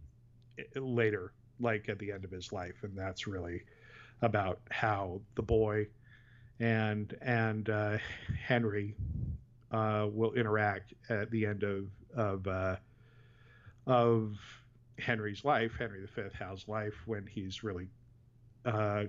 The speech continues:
called to account for what he did. Uh, just seemed like some interest, you know, did to Falstaff and, uh, by extension to, to the boy.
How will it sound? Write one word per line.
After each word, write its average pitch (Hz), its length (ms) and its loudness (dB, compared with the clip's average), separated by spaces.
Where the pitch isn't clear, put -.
called 104 300 0
to 107 100 -2
account 104 460 -2
for 101 320 -4
what 101 260 -2
he 98 100 -4
did. 92 380 -2
Uh, 131 180 8
just 151 220 4
seemed 151 160 4
like 127 180 4
some 131 200 0
interest, 120 420 -2
you 139 100 0
know, 107 220 -2
did 123 160 -2
to 117 60 -10
Falstaff 101 640 -8
and, 95 120 -8
uh, 113 200 0
by 101 140 -6
extension 110 560 -4
to, 107 380 0
to 120 100 2
the 104 80 -6
boy. 98 380 -4